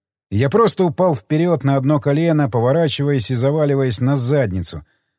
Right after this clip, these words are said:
наводя пистолет в силуэт своего конвоира. Не по тебе эта работа, Милославский. Кольт дважды глухо грохнул,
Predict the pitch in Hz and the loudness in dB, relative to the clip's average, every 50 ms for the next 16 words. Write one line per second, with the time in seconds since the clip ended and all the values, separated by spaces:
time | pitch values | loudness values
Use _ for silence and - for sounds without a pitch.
0 | _ - 82 95 104 123 135 170 175 - - 147 - - - 147 156 180 185 147 | _ -8 -4 -2 -2 0 0 0 0 0 0 -2 -2 0 0 0 2 2 0 0
1 | - - - - 120 123 135 147 156 160 135 101 - 120 127 127 131 135 131 107 | -2 -4 -4 -4 -2 -2 -2 0 0 -2 -2 -4 -4 -4 -2 -2 0 0 -2 -2
2 | - 123 120 120 127 131 131 120 98 80 - - - _ _ _ _ _ _ _ | 0 -2 0 2 2 0 0 0 -2 -4 -6 -10 -16 _ _ _ _ _ _ _
3 | _ _ _ _ - - 117 131 117 - 139 139 - 143 139 123 127 151 147 127 | _ _ _ _ -8 -4 -2 -2 -2 -2 -4 -2 0 0 -2 0 2 2 2 2
4 | 101 92 - 95 98 110 101 98 98 85 - - 73 - _ _ _ - 107 117 | 0 0 -2 0 0 0 0 0 -2 -4 -6 -10 -18 -20 _ _ _ -2 0 2
5 | 113 113 110 101 - 120 110 92 85 - - - 90 - - - _ _ _ _ | 2 2 0 0 0 0 0 -2 -2 -4 -6 -8 -10 -16 -16 -20 _ _ _ _
6 | _ _ _ _ _ _ _ _ _ _ _ _ - 143 180 196 180 160 135 113 | _ _ _ _ _ _ _ _ _ _ _ _ -2 0 2 2 2 0 0 0
7 | 131 151 180 180 160 131 127 147 123 127 147 165 143 - 143 135 110 131 160 185 | 0 2 2 2 2 0 -2 -2 -2 0 0 0 0 0 -2 -2 0 0 0 2
8 | 185 160 - - 156 156 143 110 | 0 0 0 0 0 0 0 -2